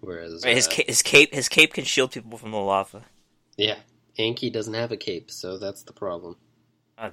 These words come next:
Speaker 2: damn it. Late December Duelist Challenges, so that's, those are those five quizzes you get from the, um, tour guide. Late December, Duelist Chronicles Welcome to Duel Academy P V E event for G X.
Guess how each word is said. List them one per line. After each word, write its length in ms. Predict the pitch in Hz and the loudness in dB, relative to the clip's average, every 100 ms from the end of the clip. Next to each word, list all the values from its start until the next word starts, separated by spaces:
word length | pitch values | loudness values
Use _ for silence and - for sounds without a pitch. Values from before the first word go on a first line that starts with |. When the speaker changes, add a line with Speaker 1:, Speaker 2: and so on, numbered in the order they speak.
| - | -14
Speaker 2:
damn 100 | - | -20
it. 800 | 92 _ _ _ _ _ _ _ _ _ _ _ _ _ _ _ _ | _ _ _ _ _ _ _ _ _ _ _ _ _ _ _ _ _
Late 180 | 151 175 | -2 0
December 480 | 165 - 156 151 151 | 0 4 6 6 0
Duelist 480 | - 127 131 135 - | 0 0 2 0 0
Challenges, 600 | 156 139 160 160 175 175 | 6 6 6 0 -4 -4
so 300 | - - 113 | -6 -2 2
that's, 480 | 120 - - - - | 2 0 -6 -8 0
those 240 | 131 143 | 2 4
are 40 | 139 | 4
those 200 | 131 - | 4 6
five 260 | 113 107 | 6 6
quizzes 420 | - 123 120 120 | 4 0 0 -8
you 60 | 113 | 0
get 260 | 110 - - | 0 0 -4
from 260 | 110 98 | -6 -4
the, 420 | 95 92 90 85 - | 0 2 2 0 -2
um, 420 | 90 87 85 87 _ - | -6 -8 -12 -20 _ -8
tour 180 | 160 165 | -4 4
guide. 320 | 151 151 151 _ _ _ _ _ _ - | 6 4 0 _ _ _ _ _ _ -2
Late 180 | 135 151 | -2 -2
December, 540 | 139 - 131 127 127 | -4 0 0 2 -2
Duelist 380 | 120 120 123 - | -2 -2 -2 -4
Chronicles 420 | 120 120 120 107 | -2 -2 -2 -2
Welcome 320 | 104 107 123 | 2 2 0
to 60 | 101 | -10
Duel 240 | - 123 | -2 0
Academy 600 | 120 120 113 117 113 117 - - | 2 4 2 2 -6 -10 -14 -6
P 180 | 139 | -2
V 280 | 139 131 127 | 0 -2 0
E 20 | |
event 360 | 113 104 107 - | 0 2 0 -2
for 440 | - 95 92 90 | -18 -6 -2 -2
G 200 | - 95 | -4 -6
X. 320 | 87 - - | -6 -8 -18